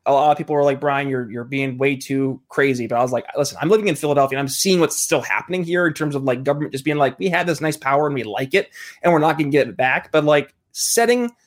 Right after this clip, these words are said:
the narrative straight and, like, when things just didn't make sense, like,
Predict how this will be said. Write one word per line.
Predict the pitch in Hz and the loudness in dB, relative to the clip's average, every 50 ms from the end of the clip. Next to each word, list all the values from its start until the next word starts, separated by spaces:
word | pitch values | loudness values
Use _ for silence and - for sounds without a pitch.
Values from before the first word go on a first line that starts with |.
| _ _ _ _ _ _ _ - | _ _ _ _ _ _ _ -2
the | 160 160 | 2 4
narrative | 160 160 160 165 175 190 202 196 175 160 151 135 | 4 6 6 6 6 6 6 6 4 4 2 0
straight | 131 - - - 165 160 160 - | 0 -4 -4 0 0 0 2 2
and, | 156 160 | 0 0
like, | 156 151 151 147 143 - - _ _ _ _ _ | 2 2 2 2 0 -4 -20 _ _ _ _ _
when | - 165 180 185 175 - | 0 2 2 2 2 -2
things | - - - 247 269 277 208 - | -4 -2 0 0 2 2 2 0
just | 202 185 156 160 139 | 0 0 0 -2 -2
didn't | 135 180 180 185 175 185 151 123 | 2 4 4 4 4 0 0 0
make | 151 147 135 135 - | 0 0 0 -2 -4
sense, | - - 160 131 113 113 - - | -4 -2 -2 -2 -4 -6 -4 0
like, | 151 143 135 - | 0 0 0 -2